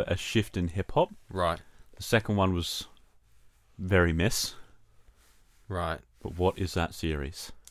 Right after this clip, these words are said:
Speaker 2: I mean, I feel like
Speaker 1: 'Cause I, I, I had to give you a hint. That was a little bit too broad, I
Speaker 2: I
Speaker 1: think.
Speaker 2: feel like it could be, is it the third?
Speaker 1: It is the third.
Speaker 2: Well, I'm thinking it's,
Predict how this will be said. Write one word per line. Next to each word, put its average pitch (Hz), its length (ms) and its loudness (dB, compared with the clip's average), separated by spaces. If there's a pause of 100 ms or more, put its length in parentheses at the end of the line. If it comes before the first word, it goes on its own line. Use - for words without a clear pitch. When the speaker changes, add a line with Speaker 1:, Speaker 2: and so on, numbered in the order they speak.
(160)
Speaker 2:
I 113 60 0
mean, 95 380 0 (160)
I 101 80 -6
feel 131 180 0
like - 360 0 (2750)
Speaker 1:
'Cause 117 120 2
I, 117 60 10 (160)
I, - 40 2 (120)
I 113 80 8
had 147 180 4
to - 40 -10
give 92 140 -2
you 73 100 0
a - 20 -6
hint. 73 160 -6
That 95 140 4
was 95 100 2
a 82 40 0
little 71 140 -2
bit 71 120 -2
too 73 160 -2
broad, 71 320 -4
I 110 60 -2
Speaker 2:
I - 20 0
Speaker 1:
think. - 100 -4
Speaker 2:
feel 165 120 6
like 160 220 6
it 120 140 0
could 117 260 0
be, 104 440 0 (280)
is 139 160 6
it 165 80 10
the 156 80 4
third? 110 540 8 (260)
Speaker 1:
It 98 140 2
is 85 160 -4
the 78 120 -8
third. 71 360 -6 (360)
Speaker 2:
Well, 101 160 2
I'm 110 180 2
thinking 117 280 0
it's, - 320 -4